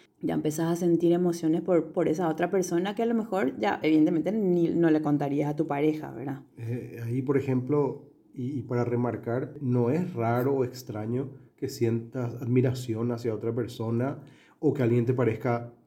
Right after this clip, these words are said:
Speaker 2: lindo o linda. No, no, no, no es ese el problema, ¿verdad?
Speaker 1: Claro.
Speaker 2: O sea, es imposible ser, no sé, taparse los ojos porque, porque era una chica súper linda. No, era una chica linda.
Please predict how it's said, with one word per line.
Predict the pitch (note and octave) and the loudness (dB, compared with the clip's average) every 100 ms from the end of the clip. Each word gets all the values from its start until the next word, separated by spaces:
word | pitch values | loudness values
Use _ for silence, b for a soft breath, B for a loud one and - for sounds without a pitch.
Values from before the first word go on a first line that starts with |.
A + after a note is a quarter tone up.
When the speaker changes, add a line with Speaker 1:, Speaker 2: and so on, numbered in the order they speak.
| _ - | _ -2
Speaker 2:
lindo | B2 B2+ B2+ B2 C#3+ | 2 4 6 4 4
o | C#3 | 2
linda. | A2+ A#2 B2+ B2 B2 C3 B2+ - - - | 2 4 4 4 4 2 -2 -10 -16 -6
No, | C3 | -4
no, | C3 | -2
no, | C3 C3 | -2 -2
no | B2 B2 | -2 -2
es | D3 | -2
ese | D3+ C3 D#3+ | -4 -2 2
el | D#3 | 2
problema, | D#3 A#2+ A2 A2 G2 F2+ | 4 2 2 0 -2 -10
¿verdad? | F2+ - | -14 -14
Speaker 1:
Claro. | F#3+ F#3+ F3+ D3+ | -12 -10 -10 -10
Speaker 2:
O | - | -12
sea, | A2 G2 | -14 -10
es | G#2+ | -6
imposible | B2+ B2 - C#3 E3 D#3 G#2+ | -2 -2 2 6 6 6 2
ser, | - B2+ B2+ A#2+ | -2 -2 -2 -4
no | A#2 G2+ | -8 -8
sé, | B2 A2 | -6 -4
taparse | - A2+ B2 B2+ | -6 -4 -4 0
los | C3 | -2
ojos | - C#3 C3+ D3+ | 0 0 2 2
porque, | D3 B2+ C#3+ - - - | 2 2 0 0 -12 -10
porque | C3+ B2+ A#2+ | -6 0 2
era | A#2+ | 2
una | C3 B2+ | 0 0
chica | B2 C3 | -2 0
súper | D#3+ C#3 B2+ | 2 4 6
linda. | A#2+ C3 A2 F#2 | 6 4 2 -2
No, | G2 B2 - | -4 -4 0
era | C#3 A#3+ | 2 2
una | C4+ | 2
chica | - - A#2+ | -2 -2 -2
linda. | G2 F#2+ F#2 F#2 | -2 -6 -10 -14